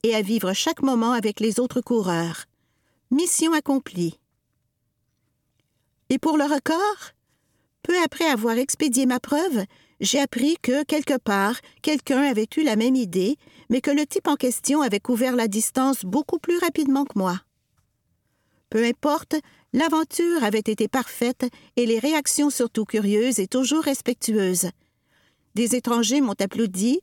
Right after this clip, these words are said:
d'autres m'ont simplement regardé sans rien dire. On m'a posé beaucoup de questions et j'ai même fait quelques démonstrations.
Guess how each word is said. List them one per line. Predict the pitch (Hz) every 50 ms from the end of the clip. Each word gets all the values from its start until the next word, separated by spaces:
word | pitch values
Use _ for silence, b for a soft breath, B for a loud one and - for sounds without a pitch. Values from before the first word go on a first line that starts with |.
| b b b b b b
d'autres | 214 196 254 240 233 233 220 196
m'ont | 202 190 185 185
simplement | - 214 190 185 - 202 202 202 196 196
regardé | 208 214 202 226 202 208 196 175 196 196 247 311
sans | - - 226 208
rien | 208 185 208 247
dire. | 226 - 185 180 170 170 185 - - _ _ _ _ _ _ _ _ _ _ _ _ _ _
On | - 233 247
m'a | 254 254
posé | - 226 247 196 175 220
beaucoup | 196 214 349 - - 403
de | - -
questions | 349 320 285 - - - 269 269 285 349 b b b b b -
et | 233 214
j'ai | 180 190 190
même | 190 220 254 277 269
fait | - 349 349
quelques | 339 349 330 277 - 320
démonstrations. | 294 302 277 277 277 277 - 277 262 262 - - - 185 170 160